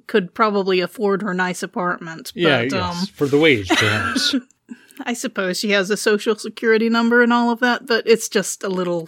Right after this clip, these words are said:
Speaker 1: hard to, uh, understand all that.
Speaker 2: There's
Speaker 1: Oh,
Speaker 2: aspects
Speaker 1: well.
Speaker 2: of Kara's adoption that still are unknown, 'cause clearly someone must have faked her at some point.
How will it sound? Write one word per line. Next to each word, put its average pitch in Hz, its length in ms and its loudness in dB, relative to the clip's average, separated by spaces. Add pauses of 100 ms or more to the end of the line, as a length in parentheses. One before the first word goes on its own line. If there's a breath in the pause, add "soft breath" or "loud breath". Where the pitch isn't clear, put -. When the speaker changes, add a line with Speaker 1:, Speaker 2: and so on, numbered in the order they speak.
(140)
Speaker 1:
hard 170 680 -2 (220)
to, 165 420 -4
uh, 160 200 -8 (180)
understand 160 640 -8
all 151 120 -4
that. 185 240 -8 (800 loud breath)
Speaker 2:
There's 240 160 2
Speaker 1:
Oh, - 60 4
Speaker 2:
aspects 220 340 2
Speaker 1:
well. 170 100 2
Speaker 2:
of 147 140 -10
Kara's 139 400 -2
adoption 113 540 -2
that 101 180 -8
still 131 280 -2
are 113 120 0
unknown, 98 500 -2
'cause 104 380 -4 (160)
clearly 143 400 6
someone 117 280 2
must 117 200 0
have 101 100 0
faked 113 320 -2
her 101 340 -2
at 107 100 -6
some 110 180 2
point. - 380 -10